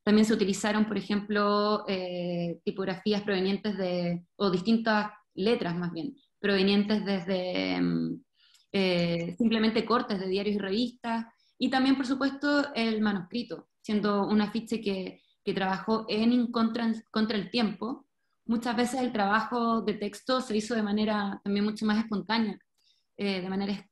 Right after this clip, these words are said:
eh, manuscrita. Y ahí también creo que el correlato de la reproducción es interesante, porque en el trabajo con la actografía, por ejemplo, el, la multiplica-, la reproducción, eh, con maneras mucho más precarias, eh, hacía también pro-,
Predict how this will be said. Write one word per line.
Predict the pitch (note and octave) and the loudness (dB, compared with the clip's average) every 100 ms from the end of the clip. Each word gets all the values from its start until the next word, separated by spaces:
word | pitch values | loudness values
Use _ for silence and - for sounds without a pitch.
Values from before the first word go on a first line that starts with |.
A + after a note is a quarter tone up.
| _ - | _ -8
eh, | F#3 F3 F3+ F3+ F3 - | -4 -2 -2 -2 -2 0
manuscrita. | G3+ F3+ F3 G3 - - _ _ _ _ | 0 0 -2 -6 -6 -16 _ _ _ _
Y | G#3 | 4
ahí | G#3+ A3 | 4 6
también | G#3+ A3 | 6 6
creo | A#3 A3+ | 6 2
que | A3+ | 2
el | G#3 | 0
correlato | G3 F#3+ G3+ A3+ | 0 2 2 2
de | |
la | A3 | 2
reproducción | G#3 G3 F3+ - A#3 A#3 B3 C4 - | 0 -2 -4 -2 0 0 0 -4 -4
es | G#3+ | -2
interesante, | A3 G3 F#3+ C4+ A#3+ G#3 | -2 -4 -4 -2 -2 -2
porque | F#3 F#3 F#3 F3+ - _ _ _ | -8 -10 -12 -14 -18 _ _ _
en | G#3 | 0
el | G3 | 2
trabajo | G3 G3 G#3 A#3 | 4 4 4 2
con | G#3+ F#3+ | 0 -2
la | |
actografía, | F#3 F#3+ F3+ F3 A#3 A3+ | -4 -6 -6 -2 2 2
por | G#3+ | 2
ejemplo, | G#3+ G#3+ G#3+ G3+ | 0 0 2 0
el, | G3+ F#3 F3 | 0 -2 -2
la | F#3+ | -4
multiplica-, | F#3+ F3+ F3+ F#3 F#3 F#3 | -4 -4 -4 -4 -6 -4
la | F#3 | -2
reproducción, | F#3+ F#3 F3+ - G#3+ G#3 G3+ - _ _ _ _ | 0 0 -2 2 4 4 0 -8 _ _ _ _
eh, | G3 F#3+ F#3 F3+ F3+ F3+ | 0 2 2 0 -2 0
con | G3+ F#3+ | 2 4
maneras | F#3+ G3+ G#3+ | 2 2 4
mucho | A3 A3+ | 2 2
más | A3+ A3+ - | 0 0 -4
precarias, | G#3+ - G3+ A#3 A#3+ B3+ B3 _ | -4 -2 0 0 0 -4 -10 _
eh, | A3 A3 G#3+ G#3 G#3 G#3 G#3 - _ _ _ _ - | -4 -2 -2 -2 -4 -6 -10 -16 _ _ _ _ -4
hacía | G#3 G#3+ A#3+ A#3 | -2 0 2 4
también | A#3 A3+ A#3+ A#3+ | 4 4 2 2
pro-, | A#3+ | 0